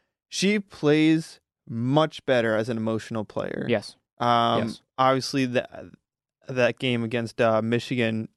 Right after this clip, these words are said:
Speaker 1: um, being at senior night, obviously, emotions are just running all over the place, and I think that's definitely what helped her, um, hope, possibly break out of, break out of the slump that she's been in. But, you know, just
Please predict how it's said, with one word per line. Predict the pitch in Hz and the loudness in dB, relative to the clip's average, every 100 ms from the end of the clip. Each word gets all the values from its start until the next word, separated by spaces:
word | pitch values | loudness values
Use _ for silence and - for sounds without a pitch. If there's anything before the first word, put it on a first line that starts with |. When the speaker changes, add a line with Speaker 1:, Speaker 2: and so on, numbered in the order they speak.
| - | -8
Speaker 1:
um, | 220 117 113 | -6 -4 0
being | 123 120 | 0 0
at | - | -2
senior | 139 123 | 0 0
night, | 113 110 | 2 0
obviously, | 110 110 - 117 113 170 _ _ _ _ | -2 -4 -4 -4 -4 -10 _ _ _ _
emotions | 131 127 131 - 123 | 0 2 2 -2 -4
are | 113 110 | -4 -4
just | 107 - - _ _ | -6 -16 -20 _ _
running | 123 120 120 113 | -6 0 0 0
all | 98 120 127 123 | 0 2 4 4
over | 123 117 | 0 -2
the | 202 | -10
place, | - - - | -10 -10 -8
and | 113 | -10
I | |
think | 107 117 | -8 -6
that's | 113 - | -6 -2
definitely | 123 113 113 | -2 -2 -2
what | 110 | -2
helped | 123 123 - | 0 0 -2
her, | 110 107 - _ _ | -4 -4 -6 _ _
um, | 117 110 107 - | -2 0 -2 -2
hope, | - 160 - - 302 - - - - | 2 2 0 -12 -18 -18 -20 -20 -4
possibly | 139 143 - 139 123 | 0 0 0 -4 -4
break | 113 123 117 | -2 -2 0
out | 120 113 | 0 0
of, | 110 - _ - | -2 -8 _ -10
break | - 113 | -4 -2
out | 113 | 0
of | 110 | 0
the | 104 | -2
slump | - 127 123 | -4 -2 -2
that | 110 | -4
she's | 117 107 | -6 -4
been | 107 | -4
in. | 104 110 - _ _ - | -4 -6 -12 _ _ 2
But, | 123 120 | 4 4
you | 123 | 2
know, | 131 | 0
just | 123 123 | -2 -6